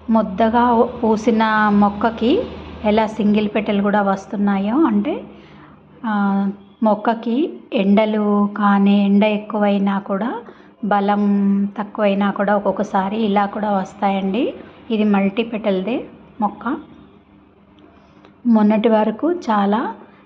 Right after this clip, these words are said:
పెద్ద పెద్దగా ముద్దగా పూసాయండి. ఇప్పుడు కొంచెం మరి దీనికి చెట్టు నిండా కాయలు వస్తున్నాయి కదా,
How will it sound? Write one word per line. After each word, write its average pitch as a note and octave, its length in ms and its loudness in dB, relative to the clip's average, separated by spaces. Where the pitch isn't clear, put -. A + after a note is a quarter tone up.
పెద్ద G3+ 160 -2
పెద్దగా G#3+ 720 0
ముద్దగా G#3 440 0
పూసాయండి. G3+ 920 -2
ఇప్పుడు A#3+ 600 0
కొంచెం G3+ 420 2
మరి G3+ 460 2
దీనికి G#3 960 2
చెట్టు G#3+ 200 -4
నిండా G#3+ 400 2
కాయలు G#3 500 2
వస్తున్నాయి G3+ 600 0
కదా, A3+ 320 -2